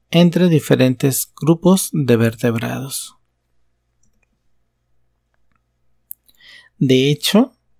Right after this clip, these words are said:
los macrófagos van a observarse, como te digo, distinto en diferentes órganos.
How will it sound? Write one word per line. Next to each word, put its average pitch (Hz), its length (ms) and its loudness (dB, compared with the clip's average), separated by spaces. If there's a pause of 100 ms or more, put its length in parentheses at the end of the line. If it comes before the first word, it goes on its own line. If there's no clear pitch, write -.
(320)
los 131 260 -4
macrófagos 143 720 0
van 139 200 4
a 135 40 4
observarse, 135 840 0 (800)
como 117 240 0
te 143 120 4
digo, 147 400 2 (200)
distinto 160 920 0 (160)
en 131 280 0
diferentes 117 640 -4
órganos. 120 640 -6